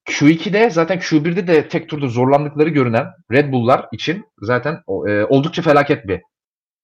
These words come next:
seans oldu. Q ikideki ilk haklarının ardından pilotlar, ilk haklarını tamamladıklarının ardından Verstappen onuncu sırada, Perez de on birinci sırada yer aldı. Yani iki pilot da elenmenin eşiğindeydi.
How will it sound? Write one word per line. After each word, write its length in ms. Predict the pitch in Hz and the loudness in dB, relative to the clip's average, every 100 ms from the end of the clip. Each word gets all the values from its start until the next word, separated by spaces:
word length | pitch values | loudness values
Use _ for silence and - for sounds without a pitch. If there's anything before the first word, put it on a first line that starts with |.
| _ _ _ _ _ | _ _ _ _ _
seans 380 | - 107 95 90 | -4 -2 -2 -2
oldu. 220 | 90 185 | -6 -6
Q 160 | - 131 | -4 -4
ikideki 300 | 127 160 165 | 0 -2 -2
ilk 180 | 185 | -6
haklarının 500 | - 147 - 147 175 | -6 -6 -2 -2 0
ardından 460 | 160 107 104 101 95 | 0 -2 -4 -6 -6
pilotlar, 440 | 113 117 127 175 - _ _ _ - | -6 -6 -2 -4 -4 _ _ _ -12
ilk 160 | 131 | -4
haklarını 300 | 123 - 127 | -4 -4 -6
tamamladıklarının 580 | 123 127 123 123 127 151 | -6 -6 -6 -6 -6 -2
ardından 360 | 113 101 180 156 | -2 -2 -2 0
Verstappen 360 | 147 - 135 | 0 0 -2
onuncu 320 | 101 127 175 | 0 -2 -4
sırada, 260 | 175 156 190 | -4 -4 -2
Perez 240 | 170 131 | -2 0
de 40 | 165 | 2
on 140 | 185 | 4
birinci 200 | 143 110 | 2 0
sırada 240 | 92 90 85 | -4 -6 -4
yer 100 | 82 | -2
aldı. 200 | 98 147 | -2 -2
Yani 160 | 107 | -4
iki 120 | 107 | -4
pilot 200 | - 101 | -8 -6
da 40 | - | -2
elenmenin 400 | 110 95 110 135 | -2 -2 -6 -6
eşiğindeydi. 640 | 113 - 113 113 85 - | -8 -8 -4 -4 -4 -8